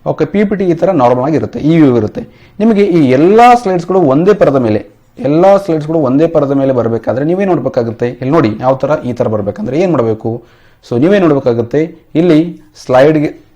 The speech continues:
ಆ, PowerPoint-ಅಲ್ಲಿ ನೀವು ವ್ಯೂ ಅಂತ ಒಂದು ಆಪ್ಷನ್ ಇದೆ, ಅಲ್ಲಿ ಹೋಗಿ ನೀವು ಇಲ್ಲಿ ನಾರ್ಮಲ್, ಅಂದ್ರೆ ನಾರ್ಮಲ್ ಅಂದಾಗ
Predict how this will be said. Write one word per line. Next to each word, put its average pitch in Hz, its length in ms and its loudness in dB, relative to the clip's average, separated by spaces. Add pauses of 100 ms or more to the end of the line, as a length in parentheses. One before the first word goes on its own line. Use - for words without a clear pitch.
(100)
ಆ, 120 80 -8
PowerPoint-ಅಲ್ಲಿ 135 680 0
ನೀವು 131 420 -4
ವ್ಯೂ 131 240 0
ಅಂತ 139 140 0
ಒಂದು 135 200 -2
ಆಪ್ಷನ್ 135 280 -4
ಇದೆ, 156 260 -10 (280)
ಅಲ್ಲಿ 190 220 2
ಹೋಗಿ 131 280 -2
ನೀವು 143 440 -2 (300)
ಇಲ್ಲಿ 160 220 2
ನಾರ್ಮಲ್, 123 360 0 (100)
ಅಂದ್ರೆ 147 180 -4
ನಾರ್ಮಲ್ 135 240 0
ಅಂದಾಗ 139 280 2